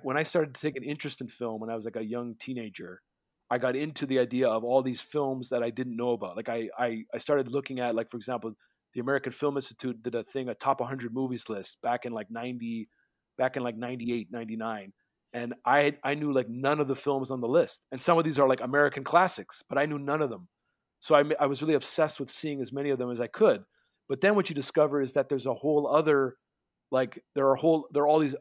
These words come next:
other lists of, like, best foreign films from different countries and best this and best that and best this. And you start to, you start to realize that it's actually, there's a much bigger world. So my, my,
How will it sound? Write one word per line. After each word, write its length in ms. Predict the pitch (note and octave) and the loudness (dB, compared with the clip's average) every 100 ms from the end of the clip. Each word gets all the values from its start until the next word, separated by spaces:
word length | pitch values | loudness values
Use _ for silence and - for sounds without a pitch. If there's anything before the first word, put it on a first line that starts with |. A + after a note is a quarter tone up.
| - | 2
other 280 | F#3+ G#3+ C#3+ | 4 4 2
lists 600 | A2+ F2+ - - - - - | 0 -4 -8 -10 -12 -12 0
of, 240 | C3 C3 | 2 4
like, 300 | A#2+ A#2 - - _ _ - | 2 -2 -4 -16 _ _ -2
best 240 | D3+ C#3 - | 0 0 -2
foreign 260 | D#3+ D#3+ | 0 0
films 280 | D3+ D3 C#3 | 0 -2 -2
from 100 | B2+ | -4
different 220 | B2 A#2+ | -6 -4
countries 460 | G#3 A3 - C3+ A2 | -2 -2 -2 -4 -4
and 140 | A2+ | -2
best 320 | C3+ C#3 - _ _ _ - | 0 0 -2 _ _ _ -4
this 320 | D#3 F3 - | -2 0 -2
and 100 | B2 | -2
best 200 | C3+ - | -2 0
that 240 | C#3 D#3 | 4 4
and 80 | C#3+ | 4
best 200 | C3 C3+ | -2 0
this. 160 | G3 - _ _ _ | 0 -2 _ _ _
And 140 | C3 C#3+ | -6 -4
you 80 | C3+ | -2
start 240 | - F3 | 2 2
to, 80 | D#3+ - | 2 -4
you 80 | |
start 180 | C3 D#3+ | -4 -2
to 60 | C#3+ | -2
realize 520 | B2 C#3 C#3+ C3+ B2 | 0 4 6 6 4
that 120 | B2+ | 0
it's 140 | B2 C#3+ | -2 -2
actually, 500 | C#3 - C3+ A#2+ A2 _ _ - | -6 -4 -2 -4 -6 _ _ -6
there's 140 | B2 | -4
a 40 | |
much 320 | B2 C#3+ A#2 A2+ | 0 -2 -2 -4
bigger 260 | C#3 C3 | -2 -2
world. 440 | A2+ C3+ A#2+ F#2+ - _ _ - | 0 0 0 -2 -10 _ _ -10
So 160 | - | -6
my, 280 | B2+ D#3+ F3+ D3 | 0 2 2 0
my, 280 | C#3+ F3 | 0 2